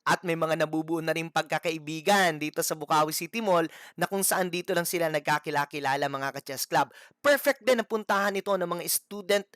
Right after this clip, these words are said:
chess player na kung saan nagpre-prepare sa mga papalapit na DepEd chess competition, mga ka-chess club.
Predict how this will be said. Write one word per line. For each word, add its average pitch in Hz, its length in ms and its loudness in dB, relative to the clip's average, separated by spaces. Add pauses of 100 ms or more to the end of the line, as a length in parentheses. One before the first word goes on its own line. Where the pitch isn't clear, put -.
(200)
chess - 320 2
player 190 640 0 (160)
na 170 80 -2
kung 202 160 -4
saan 190 320 0
nagpre-prepare 196 960 0 (160)
sa - 160 -4
mga 175 240 -2
papalapit 170 580 -2
na 165 140 0
DepEd 151 800 -2
chess - 420 0
competition, 165 800 0
mga 147 320 0
ka-chess 147 320 -4
club. 160 320 2